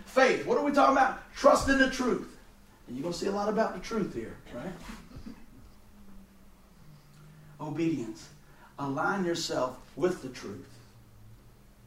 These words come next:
Right? This is how we do it. Stand on the truth. Resist that. Stand on the truth. When the enemy comes against you, stand. Talks about that in Ephesians six, a little homework. I want you guys to look at that.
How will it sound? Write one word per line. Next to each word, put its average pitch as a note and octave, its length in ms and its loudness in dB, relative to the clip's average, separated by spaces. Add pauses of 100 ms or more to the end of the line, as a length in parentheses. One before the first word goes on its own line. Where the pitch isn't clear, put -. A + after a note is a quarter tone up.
(2500)
Right? A#2 240 -12 (1300)
This B2+ 140 -14
is C3 100 -14
how C#3+ 120 -8
we C3+ 100 -6
do B2+ 180 -8
it. - 80 -14 (440)
Stand D#3 640 -6
on A#2+ 140 -10
the A#2 80 -14 (100)
truth. B2 320 -12
Resist B2+ 440 -8
that. - 240 -10 (380)
Stand F3 360 2
on E3 120 -2
the D#3+ 60 -6
truth. D#3 360 -2 (160)
When E3 140 0
the D3+ 120 -2
enemy G3 260 4
comes G3 260 2
against G3+ 280 0
you, G3 200 -6
stand. - 600 0 (560)
Talks D#3+ 220 -4
about E3 200 2
that F3 120 6
in D#3 80 -2
Ephesians F#3 500 -2
six, E3+ 260 0
a D3+ 40 -6
little D#3 180 -4
homework. D3+ 400 -6
I C3 40 -10
want D3 160 -6
you - 60 -12
guys C#3+ 180 -4
to D3 60 -8
look E3 160 -2
at D3+ 120 -8
that. C3+ 220 -6